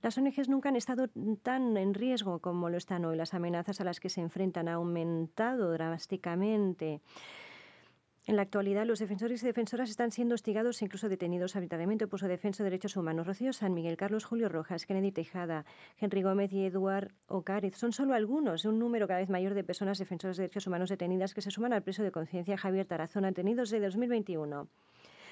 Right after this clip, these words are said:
La O N G Provea y su coordinador nacional han sido amenazados. Desde agosto, el Poder Legislativo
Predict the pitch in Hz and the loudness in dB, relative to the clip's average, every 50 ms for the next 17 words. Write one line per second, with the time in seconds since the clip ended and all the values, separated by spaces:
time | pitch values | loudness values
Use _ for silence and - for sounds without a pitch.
0 | - - - - - - 208 208 208 202 202 202 196 202 202 220 226 214 - 226 | -20 -20 -20 -12 -4 0 2 2 4 4 2 2 2 2 2 2 2 0 0 -2
1 | 214 202 196 196 190 196 208 226 247 - - 208 - 196 190 190 190 185 190 190 | -4 -2 0 0 0 2 0 0 -2 -2 -4 -4 -4 -2 0 0 0 2 0 0
2 | 190 185 185 - 202 233 247 220 196 - 220 208 220 220 190 170 160 156 156 - | 0 -2 -2 -2 -2 0 0 0 -2 -2 -2 0 0 0 0 0 -2 -4 -6 -8
3 | - - - 262 262 233 208 180 165 156 156 165 - - - - 165 156 147 147 | -12 -8 -4 -2 0 0 0 0 0 -2 -2 -4 -6 -6 -6 -4 -4 -2 -4 -6
4 | - - - - - - - 220 208 196 208 202 202 233 254 254 - - - 277 | -8 -14 -20 -20 -20 -6 -2 -2 0 2 2 0 2 0 0 -2 -2 -2 -2 0
5 | 262 - 233 233 233 247 240 - 233 - 226 220 214 208 214 _ - 254 254 254 | 0 2 2 2 2 0 -2 -4 -4 -2 0 0 0 0 -2 _ -2 0 2 2
6 | 240 254 285 359 | 2 2 2 0